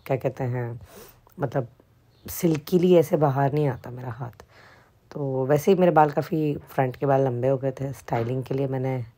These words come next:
काट दिया। <clears throat> आप देखिए मैंने कैसे काटा, घर के किचन से जैसे काटा, बदतमीजी की एक हद मैंने पार कर चुकी है। <laughs> हम्म, देखो, one,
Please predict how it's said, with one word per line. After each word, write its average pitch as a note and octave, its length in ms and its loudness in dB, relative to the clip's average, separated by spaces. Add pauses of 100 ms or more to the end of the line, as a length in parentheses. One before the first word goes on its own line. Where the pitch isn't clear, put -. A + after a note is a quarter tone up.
(640)
काट D#3 280 0
दिया। D#3+ 300 2 (360)
<clears throat> C4+ 40 -2 (1400)
आप C#3 220 0
देखिए D#3+ 260 -2
मैंने E3 140 2
कैसे D3 280 -6
काटा, C#3+ 300 -8
घर - 240 -14
के - 160 -6
किचन D3+ 380 -6
से D3 180 -6
जैसे C#3+ 280 -2
काटा, C#3 280 -8
बदतमीजी C#3 720 -6
की C#3+ 220 -6
एक C3+ 120 -10
हद - 240 -12
मैंने D3+ 260 -2
पार D3 380 -4
कर D3+ 240 -4
चुकी C#3 380 -6
है। C3+ 260 -4
<laughs> A2+ 160 0 (1700)
हम्म, A#2+ 400 -2 (440)
देखो, - 280 -10 (300)
one, C#3 520 -6